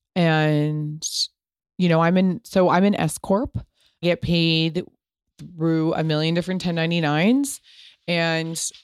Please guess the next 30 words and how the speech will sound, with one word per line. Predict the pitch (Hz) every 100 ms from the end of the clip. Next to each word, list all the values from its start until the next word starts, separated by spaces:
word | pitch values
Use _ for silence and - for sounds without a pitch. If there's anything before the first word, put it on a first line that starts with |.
| _
withholding | 170 170 185 185 196
taxes | 190 233 226 - 185 180 165 156 -
and | 170 165 165 160 165 160 - - _ - -
all | - 180 208
my | 208
finances | 226 240 220 196 190 180 165 160 160
and | 160 160 - - _ -
what | 175
can | 196
be | 190
written | 202 180 214
off | 220 190 -
and | 165
what's | 165 190
a |
business | 185 233 214 202
exp-, | 190 - -
I | 185
mean, | 185
it's | 180 175 - -
exhausting | 185 160 165 180 226 - 143 127 151 - _ _ _
and | 196 185
it's | 175 - - -
not | 190 175 180
how | 185
my | 180
brain | 160 160 175
works. | 233 277 - -
And | - 180 180
so | - 196 190 180 180